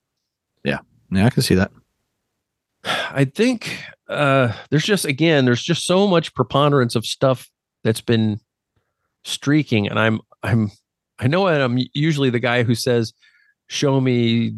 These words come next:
Speaker 2: something different and I'll believe something different can happen." But at this point, there's just so many weird things going on in, in what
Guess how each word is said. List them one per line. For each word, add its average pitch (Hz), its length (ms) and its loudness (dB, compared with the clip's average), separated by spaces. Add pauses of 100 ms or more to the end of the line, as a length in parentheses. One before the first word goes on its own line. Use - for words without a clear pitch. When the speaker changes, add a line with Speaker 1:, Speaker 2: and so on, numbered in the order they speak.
Speaker 2:
something 120 420 0
different 117 360 0
and 113 120 0
I'll 110 120 2
believe 110 260 0
something 110 300 -2
different 117 300 -2
can 104 100 -2
happen." 123 400 0
But 101 240 0 (1040)
at 117 80 -4
this 175 160 0
point, 143 240 0
there's 123 160 0
just 123 180 0
so 147 140 2
many 147 140 4
weird 123 320 2
things 117 240 2
going 117 240 2
on 110 340 2 (400)
in, 110 320 -4
in 117 220 -2
what 113 160 0